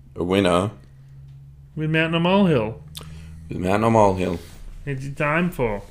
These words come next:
Speaker 2: And we have some fun comments.
Speaker 1: Comments. All right, let's geese.
Speaker 2: Yep, so the mountains were Moody People and Broken Belts. Moody People won.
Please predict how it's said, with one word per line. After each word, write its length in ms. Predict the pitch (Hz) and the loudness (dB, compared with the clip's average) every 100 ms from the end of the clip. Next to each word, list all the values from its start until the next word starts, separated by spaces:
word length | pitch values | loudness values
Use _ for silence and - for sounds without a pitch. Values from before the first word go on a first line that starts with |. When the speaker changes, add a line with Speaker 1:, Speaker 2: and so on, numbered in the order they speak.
| - - | -20 -8
Speaker 2:
And 400 | 131 131 135 131 127 | -4 0 0 -2 -2
we 200 | 131 135 | -2 -2
have 300 | 139 151 151 | -2 -2 -4
some 460 | 131 117 113 117 - - - - - - - | -6 -6 -6 -10 -14 -20 -20 -20 -20 -20 -20
fun 1000 | - - 135 135 135 135 139 139 143 143 143 - - - - | -14 -6 -4 -2 -2 -2 -2 -4 -4 -6 -8 -18 -20 -20 -14
comments. 960 | 131 120 113 117 123 123 - - - | -10 -8 -8 -10 -12 -14 -18 -20 -12
Speaker 1:
Comments. 1300 | - 143 151 165 160 143 139 139 139 135 - - - - - _ _ - | 0 6 8 8 8 8 8 8 6 0 -8 -10 -12 -14 -20 _ _ 4
All 80 | 104 | 8
right, 180 | 95 | 8
let's 200 | 101 104 | 6 2
geese. 560 | - 101 98 92 - - - | 4 6 6 2 -8 -12 -2
Speaker 2:
Yep, 240 | 131 127 | -2 -2
so 260 | - 139 139 | 0 2 2
the 100 | 139 | 2
mountains 280 | 160 165 143 | 2 2 2
were 400 | 143 139 143 139 - | 4 4 4 0 -4
Moody 340 | 143 147 170 175 | 0 2 2 0
People 380 | 170 156 190 160 | 0 0 -2 -2
and 200 | 127 117 | -2 4
Broken 380 | 127 127 127 120 | 6 6 4 4
Belts. 440 | 139 160 - - | 4 4 -2 -10
Moody 300 | 156 180 180 170 | 0 4 4 4
People 360 | 160 147 143 | 0 0 -2
won. 320 | 127 123 123 | 0 0 -2